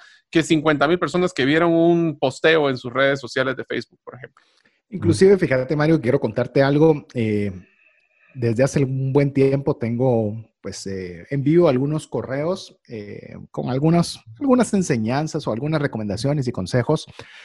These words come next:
Speaker 2: sobre el buen uso del dinero. De hecho, si usted quiere recibirlas, es muy fácil. Usted vaya a cesartanches punto com, Tanches con T de tango y Z de zorro, cesartanches punto com,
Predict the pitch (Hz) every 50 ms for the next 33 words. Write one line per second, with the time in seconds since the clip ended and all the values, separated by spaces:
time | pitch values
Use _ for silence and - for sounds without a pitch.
0 | - _ - - 151 131 123 117 110 113 123 127 143 139 123 - 143 127 120 120
1 | 117 131 143 170 175 170 135 104 - _ _ _ _ _ _ _ _ _ 110 110
2 | 113 110 - 120 - - 110 - - 117 - - 120 120 123 127 123 117 135 135
3 | - - 165 156 143 135 123 110 120 143 170 - - - _ _ _ _ _ _
4 | _ _ - - 92 - - 107 117 143 147 - - 139 139 - - 220 226 240
5 | - - - - - - 120 120 123 123 123 120 110 113 110 104 107 113 120 120
6 | 123 127 123 123 123 120 117 113 113 113 - 104 101 98 92 90 87 85 87 80
7 | - - - - - 135 131 - - 123 - - - 135 131 139 139 - - 139
8 | 127 - - - 127 127 113 - 110 - - 135 151 180 220 233 _ _ _ _
9 | - 104 107 120 117 - 127 - - 107 101 87 - 113 117 120 117 120 120 110
10 | 104 101 98 92 - - 123 135 143 147 139 131 127 113 104 95 - - - 131
11 | 123 123 - - 120 117 110 190 180 - 147 151 151 - 160 220 - _ - -
12 | 113 - - 123 117 - _ - 127 120 127 131 127 - 139 139 135 123 - -
13 | 113 117 107 123 - - 143 160